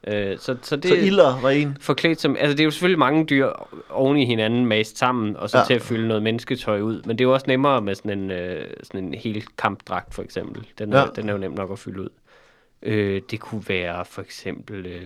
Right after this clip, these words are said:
Speaker 1: orangutans. Igen, et, øh, et rødhåret dyr.
Speaker 2: Flertallet er orangutang.
Speaker 1: Ja, det er
Speaker 2: Ja.
Speaker 1: orangutans.
Speaker 2: Orangutangs.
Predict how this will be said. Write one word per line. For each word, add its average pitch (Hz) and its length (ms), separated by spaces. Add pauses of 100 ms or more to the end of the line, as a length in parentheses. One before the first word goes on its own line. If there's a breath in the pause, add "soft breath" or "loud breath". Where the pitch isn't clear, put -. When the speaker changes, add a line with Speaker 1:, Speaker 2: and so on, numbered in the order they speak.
Speaker 1:
orangutans. 135 1000 (800)
Igen, 127 440
et, 135 220
øh, 123 220
et 127 200
rødhåret 127 520
dyr. 143 60
Speaker 2:
Flertallet 143 420
er 120 40
orangutang. 120 600
Speaker 1:
Ja, 135 140 (220)
det - 120
er 117 100
Speaker 2:
Ja. 117 60
Speaker 1:
orangutans. 110 800 (300)
Speaker 2:
Orangutangs. - 680